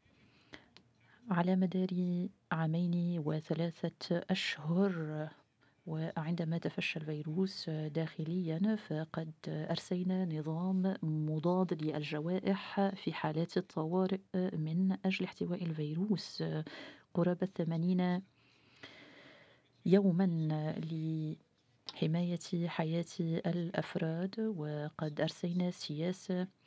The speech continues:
لدعم الأطفال بالمنتوجات اليومية والمعدات المدرسية والأزياء الموحدة كل سنة،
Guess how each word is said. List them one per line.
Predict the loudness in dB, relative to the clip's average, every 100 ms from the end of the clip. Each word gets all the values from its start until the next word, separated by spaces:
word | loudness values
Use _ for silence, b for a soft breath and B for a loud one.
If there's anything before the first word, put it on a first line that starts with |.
| B B B B B B B B B
لدعم | 0 0 -2 -2 -4 -4 -4 -2 0
الأطفال | 0 0 -2 -4 -4 0 0 0 0 0 0
بالمنتوجات | -2 -4 -2 -2 -2 -2 -2 -2 -2 -2
اليومية | -2 0 0 0 0 0 2 0 0
والمعدات | -2 -4 -4 -2 -2 -2 -2 0 0 0 0 0 0
المدرسية | -2 0 -2 -4 -4 -2 0 0
والأزياء | 0 -4 -4 -4 0 2 2 -2
الموحدة | -4 -2 -2 -4 -4 -4 -2 -2
كل | 0 2 4 2 0 -2
سنة، | -2 -2 0 0 0 0